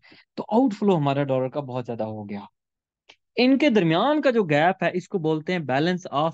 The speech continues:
payment crisis। ये पेमेंट आपने करनी होती है, जो चीज आपने बाहर से मंगवानी होती है, आपने उसकी पेमेंट तो डॉलर में करनी है, या चाइना के साथ येन चल रहा है तो येन, युआन के अंदर करनी है, येन के अंदर युआन के अंदर करनी है।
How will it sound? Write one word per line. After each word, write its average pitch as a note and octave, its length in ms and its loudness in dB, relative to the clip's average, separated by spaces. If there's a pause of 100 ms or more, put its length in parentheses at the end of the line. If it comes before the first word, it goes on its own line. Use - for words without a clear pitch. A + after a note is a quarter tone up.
(140)
payment D#3+ 360 -2
crisis। F#3 420 -4 (1400)
ये F#3 120 0
पेमेंट G#3 400 -2
आपने F3 320 -4
करनी F3+ 300 -4
होती E3+ 280 -4
है, F3+ 120 -2
जो D#3+ 180 -6
चीज D#3+ 180 -10
आपने D#3 200 -4
बाहर D#3 220 -4
से F3+ 120 -10
मंगवानी C3+ 400 -4
होती A2+ 300 -8
है, G#2 140 -16 (1000)
आपने E3 280 2
उसकी F3 200 -6
पेमेंट G3 320 0
तो G#3 80 2
डॉलर A#3+ 300 4
में A#3 140 0
करनी G3 320 -2
है, F3+ 260 -8 (1160)
या F3 180 2
चाइना F3 320 -2
के F3+ 80 -4
साथ F3+ 240 -2
येन D#3 240 -2
चल F#3 180 0
रहा F#3 100 0
है F3+ 60 0
तो E3 120 -6
येन, C3+ 400 -4
युआन D#3 300 -2
के F3+ 80 -6
अंदर F3 160 -4
करनी D#3+ 260 -6
है, D3+ 60 -4
येन C#3 200 -2
के E3 100 -8
अंदर D#3 180 -4
युआन D3 260 0
के D#3 80 -6
अंदर C#3+ 160 -4
करनी C3+ 320 -8
है। C3 120 -10